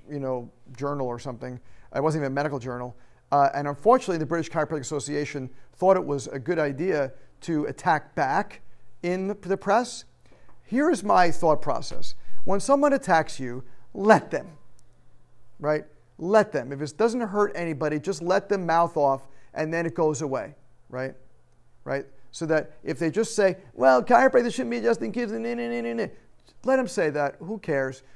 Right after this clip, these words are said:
But instead, they had this big article against this one particular doctor,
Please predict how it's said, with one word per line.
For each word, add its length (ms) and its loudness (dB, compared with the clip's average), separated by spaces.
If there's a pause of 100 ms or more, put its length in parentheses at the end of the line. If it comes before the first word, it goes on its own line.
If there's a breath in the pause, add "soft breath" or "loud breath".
(120 soft breath)
But 100 0
instead, 440 2
they 120 2
had 240 4
this 180 -4
big 540 2
article 640 2 (180 soft breath)
against 520 -2
this 180 -8
one 140 -4
particular 560 -4
doctor, 500 -4